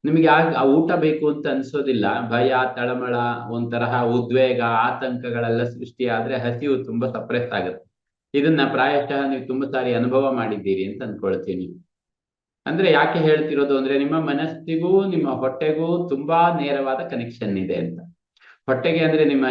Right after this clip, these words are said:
ಜೀರ್ಣಕ್ರಿಯೆ, ಜೀರ್ಣಾಂಗ ವ್ಯೂಹದಲ್ಲಿ ಏನ್ ಚಟುವಟಿಕೆಗಳು ನಡೆಯುತ್ತೆ, ಅದಕ್ಕೂ ನಿಮ್ಮ ಮನಃಶಾಂತಿಗೂ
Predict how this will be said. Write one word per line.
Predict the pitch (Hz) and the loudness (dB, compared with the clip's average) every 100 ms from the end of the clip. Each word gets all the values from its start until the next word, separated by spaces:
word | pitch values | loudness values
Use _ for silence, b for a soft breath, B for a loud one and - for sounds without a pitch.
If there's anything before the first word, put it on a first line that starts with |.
| 117 | 0
ಜೀರ್ಣಕ್ರಿಯೆ, | 135 160 165 160 139 110 101 - 107 | 0 0 -2 0 0 2 0 -4 2
ಜೀರ್ಣಾಂಗ | 123 139 160 160 | 2 2 0 0
ವ್ಯೂಹದಲ್ಲಿ | 156 131 147 147 151 147 131 | -2 -2 -2 -2 -4 0 0
ಏನ್ | - - | -2 -4
ಚಟುವಟಿಕೆಗಳು | 123 123 147 151 151 147 131 | -4 -2 -4 -2 -4 -2 -2
ನಡೆಯುತ್ತೆ, | 117 123 143 139 | 0 2 0 0
ಅದಕ್ಕೂ | 123 117 - 165 | -4 -4 -6 -4
ನಿಮ್ಮ | 160 147 135 | -4 -2 -4
ಮನಃಶಾಂತಿಗೂ | 123 147 151 156 143 139 143 139 117 - - | -2 -4 -4 -4 -4 -4 0 4 4 2 -4